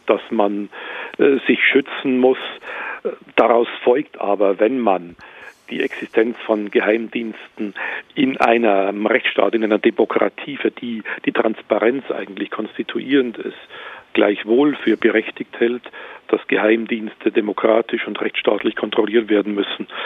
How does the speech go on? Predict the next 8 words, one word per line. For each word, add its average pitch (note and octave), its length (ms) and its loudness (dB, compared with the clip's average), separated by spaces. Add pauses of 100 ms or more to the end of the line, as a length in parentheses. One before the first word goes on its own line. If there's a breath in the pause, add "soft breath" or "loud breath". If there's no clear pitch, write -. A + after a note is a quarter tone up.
(360 loud breath)
Daran A2 260 4
mangelt G#2+ 340 2
es G2 80 0
hinten A#2 260 -2
und G2+ 160 -6
vorne. C3+ 420 2 (600 loud breath)
Fast - 300 0
sämtliche A2 520 2